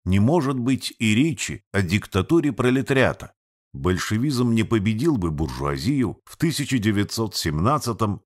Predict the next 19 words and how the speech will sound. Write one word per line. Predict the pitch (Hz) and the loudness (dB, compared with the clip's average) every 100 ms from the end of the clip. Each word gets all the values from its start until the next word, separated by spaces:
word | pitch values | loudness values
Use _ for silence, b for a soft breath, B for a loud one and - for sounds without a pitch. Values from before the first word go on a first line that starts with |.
| - | -2
тысяча | 156 135 123 139 | 0 0 -2 0
девятьсот | 107 107 90 139 123 | 2 2 0 -2 -2
девятнадцатом | 98 101 92 107 120 113 104 107 | 0 0 0 0 0 -2 -4 -2
годах, | 107 110 104 - - _ - | 0 0 -2 -4 -14 _ -6
если | 78 104 98 95 | 0 2 2 -2
бы | 92 | 2
он | 101 98 | 2 2
не | 90 | 2
научился | 90 85 - 117 - 95 | 2 0 -2 -4 -2 -4
предварительно | 101 92 82 90 120 123 95 65 - _ | -2 -2 0 0 0 -2 -4 -6 -10 _
в | - - | -16 -2
тысяча | 151 131 131 117 | 0 0 0 0
девятьсот | 95 95 87 - 82 | 2 0 0 -2 -4
третьем, | - 98 131 113 92 - - | 0 0 0 -2 -4 -6 -2
тысяча | 160 - 123 127 | 0 0 0 2
девятьсот | 101 104 95 117 113 | 2 2 0 -2 -2
семнадцатом | - 95 98 107 92 - 76 | 0 2 2 2 -2 -2 0
годах | 73 76 127 - - _ _ | 0 0 -2 -4 -12 _ _
побеждать | - 76 76 64 - 104 113 - - | -2 -2 -2 -4 -2 -2 -2 -6 -18